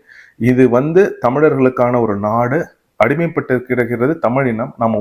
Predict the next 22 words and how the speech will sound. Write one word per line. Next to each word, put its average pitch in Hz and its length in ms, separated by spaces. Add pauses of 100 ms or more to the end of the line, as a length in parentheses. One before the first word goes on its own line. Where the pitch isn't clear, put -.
உண்மையா 180 460
இருக்கணும் 127 420
அப்படின்ட்டு 101 520 (520)
இன்னமும் 175 540
வேலை 127 220
செஞ்சுட்டு 107 400
இருக்காங்க. 98 260
அதனால 117 300 (120)
ஏகலைவன் 107 440
எனக்கு 98 200
பிடிக்கும். - 320 (520)
அவங்க 156 240
வந்து 147 280
எந்த 143 220
ஒரு 135 120
இடத்துலயும் 123 380
நேர்மை 139 320
குறைந்தோ 120 440
எதுவுமே 113 300
அவங்க 120 200
போட 120 200
மாட்டாங்க. 101 380